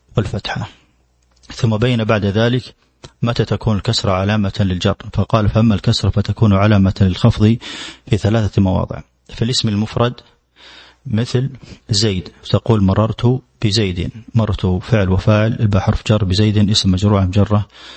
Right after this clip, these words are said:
الكسرة الظاهرة على آخره." والموضع الثاني قال: "وجمع التكسير المنصرف"،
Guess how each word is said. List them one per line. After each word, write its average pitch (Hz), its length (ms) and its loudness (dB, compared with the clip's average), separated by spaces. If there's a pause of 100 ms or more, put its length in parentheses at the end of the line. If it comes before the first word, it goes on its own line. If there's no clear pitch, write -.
(300)
الكسرة - 540 -2 (460)
الظاهرة 101 440 0
على 104 280 0
آخره." 98 320 -8 (680)
والموضع 117 460 0
الثاني 120 380 0
قال: 110 240 -2
"وجمع 104 360 2
التكسير - 640 -2 (180)
المنصرف"، 92 720 -4